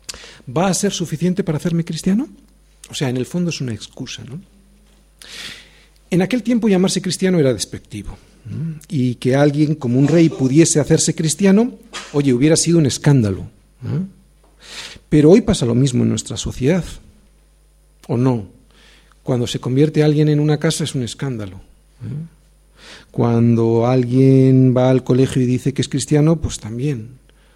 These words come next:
o en la universidad, o en los trabajos, etcétera. ¿Cuántas personas están a tan solo un paso de hacerse cristianos, ¿no? ¿Cuántas personas reconocen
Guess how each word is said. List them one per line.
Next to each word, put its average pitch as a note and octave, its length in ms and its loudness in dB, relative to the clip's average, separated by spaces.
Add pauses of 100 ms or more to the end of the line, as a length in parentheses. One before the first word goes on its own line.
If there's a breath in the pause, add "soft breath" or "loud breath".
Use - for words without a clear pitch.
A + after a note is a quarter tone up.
(140)
o C3 80 -6
en A2+ 80 -2
la G#2+ 40 0
universidad, A2 600 0
o D3 40 4
en C3 60 0
los A2+ 140 -8
trabajos, C3+ 540 -8
etcétera. - 560 -14 (520)
¿Cuántas D#3+ 280 2
personas D#3+ 420 2 (240 loud breath)
están F#3 340 0
a F3 120 0
tan E3 200 2
solo F#3+ 280 4
un D#3+ 160 4
paso F#3+ 400 0
de B2 80 0
hacerse C#3+ 400 -4
cristianos, B2+ 640 -4
¿no? C3+ 120 -2
¿Cuántas F#3 300 4
personas F3+ 360 6
reconocen E3+ 500 4